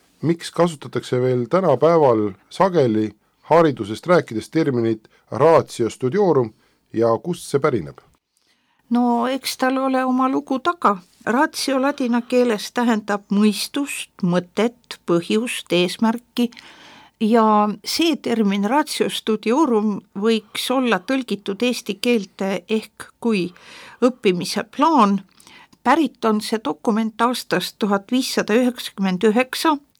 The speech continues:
Speaker 2: Tema pikk nimi on Ratio atque institutio studiorum societatis Jesu. Ja teda nüüd eesti keeles lugeda loomulikult ei ole,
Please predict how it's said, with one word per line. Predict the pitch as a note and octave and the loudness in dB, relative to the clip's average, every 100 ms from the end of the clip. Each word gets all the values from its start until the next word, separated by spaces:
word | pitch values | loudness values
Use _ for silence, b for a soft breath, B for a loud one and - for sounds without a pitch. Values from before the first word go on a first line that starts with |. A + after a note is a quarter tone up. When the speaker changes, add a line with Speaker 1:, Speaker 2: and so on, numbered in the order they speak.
| b b b b b b - | b b b b b b -2
Speaker 2:
Tema | A3+ A#3 A3+ G#3+ G#3+ | 2 4 4 4 2
pikk | C4 - - | -2 -8 0
nimi | A3+ A3+ A3+ | 4 4 4
on | A3 A3 | 4 2
Ratio | G#3+ G#3+ A#3 - - C4+ B3+ | 2 2 2 -2 -4 0 4
atque | A#3 - - - A3 A3+ | 4 2 -6 -6 0 2
institutio | G3+ - - F#3 F3+ F#3 F3 F3 B3 B3 B3+ | 2 -4 -6 -8 -4 -4 -4 -4 0 2 0
studiorum | - - F3 G3 F#3+ A#3 A3 A#3 A#3 | -4 -4 -4 -2 0 0 0 0 0
societatis | A3+ E3 E3+ - F3+ E3+ F#3+ G3 G#3 B3 A#3 - | -2 -4 -4 -4 -6 -4 -4 -4 -4 -6 -4 -2
Jesu. | C#3 - - - - _ _ _ b b b b b - | -2 -4 -10 -14 -20 _ _ _ b b b b b -10
Ja | G3 A#3 A#3 A3+ A3 - _ | 0 4 4 4 2 -2 _
teda | C4 C#4+ C#4 C4 B3 A#3+ b b b b b - | -2 0 0 4 4 2 b b b b b 0
nüüd | A3+ A3 G#3+ - - B B - | 2 2 -2 -14 -14 B B -2
eesti | C#4 - A#3+ | -2 -2 -4
keeles | - A3+ A3+ G#3 - | 2 2 2 -2 -4
lugeda | B3+ A#3+ A3+ - G#3+ | -6 -2 -4 -2 0
loomulikult | B3+ A#3 A3 G#3+ - G3 - | 2 4 2 0 -6 -6 -4
ei | G3 G#3+ | 0 2
ole, | C#4+ D4 G3 | 4 4 4